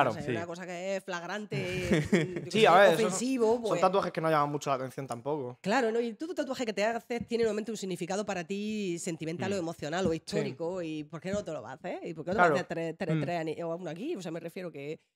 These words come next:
Speaker 2: mm, eh, y luego tienes la posibilidad siempre de lo, de, del, del piercing de en algún momento quitártelo, ponértelo y acondicionarte si ves que las circunstancias, pues, son propicias, pero que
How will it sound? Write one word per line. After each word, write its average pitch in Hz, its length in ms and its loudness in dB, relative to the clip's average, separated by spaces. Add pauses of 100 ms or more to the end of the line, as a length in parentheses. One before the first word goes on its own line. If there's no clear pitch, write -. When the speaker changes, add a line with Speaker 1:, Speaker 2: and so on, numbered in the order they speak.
(300)
Speaker 2:
mm, 180 280 -4
eh, 117 220 -4
y 175 80 -8
luego 196 200 -4
tienes 208 160 0
la 196 80 0
posibilidad 202 300 -2
siempre 214 260 -4
de 214 80 -4
lo, 214 100 -2
de, 202 460 -4
del, 202 400 -6
del 208 140 -4
piercing 233 380 -4
de 170 100 -4
en 156 80 -6
algún 175 200 -12
momento 208 420 -12
quitártelo, 220 520 -8
ponértelo 233 500 -4
y 220 60 0
acondicionarte 175 680 -6
si 196 260 -8
ves 190 200 -8
que 196 160 -10
las 170 320 -12
circunstancias, 185 800 -10 (460)
pues, 160 140 -12
son 190 100 -6
propicias, 156 400 -6
pero 151 180 -6
que 139 360 -10